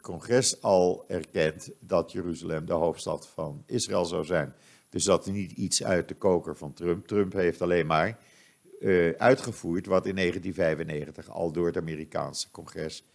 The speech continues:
werd gezegd. Ehm, ja, hoe nu verder, zult u vragen? Nou,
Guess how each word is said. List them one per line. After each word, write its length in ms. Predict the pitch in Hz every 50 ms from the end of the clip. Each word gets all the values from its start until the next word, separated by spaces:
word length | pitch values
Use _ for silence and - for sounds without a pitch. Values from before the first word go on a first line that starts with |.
| _ _ _ _ _ _ _
werd 500 | _ - - 90 85 76 73 - - - - _
gezegd. 580 | _ - - 92 80 104 131 123 - - - - - _ _ _ _ _ - _ _ - - - - _ _ _ _ _
Ehm, 360 | - - 113 117 117 113 113 104 - - _ _ _ _ _ _ _ _ _ _ _ _ _ _ _ _ _ _ _ _ _ _ _ _ _ _ _ _ _ _ _ _ _ _ - -
ja, 460 | - 113 147 156 143 107 85 - - -
hoe 220 | - 101 131 139
nu 180 | 131 120 110 101
verder, 540 | - 160 160 175 170 139 143 117 98 90 - -
zult 340 | 107 - 123 131 117 110 -
u 100 | 110 90
vragen? 600 | - 107 117 117 110 98 82 - - 80 65 - - _ _ _ _ _ _ _ _ _ _ _ _ _ _
Nou, 320 | - 120 117 98 -